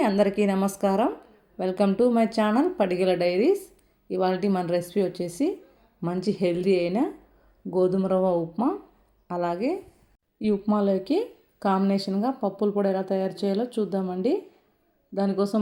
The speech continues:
ముందుగా స్టవ్ on చేసుకొని కడాయి పెట్టుకొని ఒక గ్లాస్ వరకు గోధుమ రవ్వను వేసుకొని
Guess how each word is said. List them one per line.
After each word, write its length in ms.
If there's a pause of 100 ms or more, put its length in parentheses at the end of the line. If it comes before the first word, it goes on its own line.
ముందుగా 340 (480)
స్టవ్ 280
on 160
చేసుకొని 380 (100)
కడాయి 300
పెట్టుకొని 440 (640)
ఒక 180 (160)
గ్లాస్ 320
వరకు 180 (140)
గోధుమ 320
రవ్వను 300
వేసుకొని 440